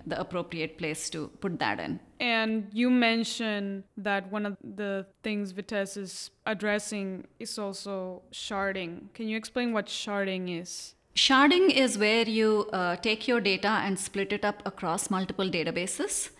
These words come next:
Speaker 1: And this can be done manually, and people have done it manually. And then what they do is that they change their application logic to know which physical database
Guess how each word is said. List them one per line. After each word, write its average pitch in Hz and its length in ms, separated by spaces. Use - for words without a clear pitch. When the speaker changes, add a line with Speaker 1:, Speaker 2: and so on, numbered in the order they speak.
Speaker 1:
And 190 520
this 320 340
can 294 260
be 320 100
done 262 260
manually, 269 600
and 220 220
people 226 240
have 202 200
done 160 200
it 240 120
manually. 220 640
And 185 480
then 196 280
what 180 240
they 190 160
do 180 400
is 175 280
that 165 380
they 180 380
change 220 420
their 214 240
application 185 720
logic 160 460
to 208 100
know 180 320
which 175 320
physical 175 480
database 165 680